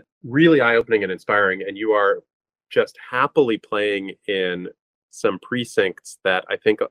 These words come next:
a number of mainstream researchers wouldn't go close to. But you're making a very compelling case for it.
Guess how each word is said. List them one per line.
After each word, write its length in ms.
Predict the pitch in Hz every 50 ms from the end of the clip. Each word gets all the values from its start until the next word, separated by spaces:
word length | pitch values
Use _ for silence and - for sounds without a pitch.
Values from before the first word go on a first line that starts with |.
| _ _ _ _ _ -
a 60 | 104
number 320 | 98 101 104 104 107 110
of 80 | 98 90
mainstream 440 | 101 95 92 90 - - 92 90 90
researchers 580 | 92 87 - - 90 - - 92 90 85 - -
wouldn't 240 | 104 92 87 85 80
go 280 | - 87 85 85 82 - _
close 280 | - _ 92 90 - -
to. 120 | - - - _ _ _ _ _ _ _ _ _ _ _ _
But 140 | - - -
you're 80 | 104
making 260 | 101 104 98 - 104
a 40 | 98
very 220 | 90 95 92 92 87
compelling 440 | - 92 80 92 90 85 82 82
case 260 | 78 - - 139 - _
for 140 | _ - -
it. 60 | -